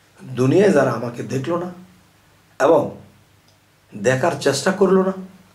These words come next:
তারা হাসরের দিন অন্ধ হয়ে উঠবে।" আর এটাকে আরেকজনে ব্যাখ্যা করেছে,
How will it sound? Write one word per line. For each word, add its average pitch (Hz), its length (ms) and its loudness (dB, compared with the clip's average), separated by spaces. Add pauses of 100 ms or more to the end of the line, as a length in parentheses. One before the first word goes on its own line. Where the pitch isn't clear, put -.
(340)
তারা 131 160 2
হাসরের 175 440 0
দিন - 160 -2
অন্ধ 131 280 0
হয়ে 180 180 2
উঠবে।" - 300 0 (1000)
আর - 120 -2
এটাকে 151 500 2
আরেকজনে 147 380 4
ব্যাখ্যা 151 280 4
করেছে, 165 400 0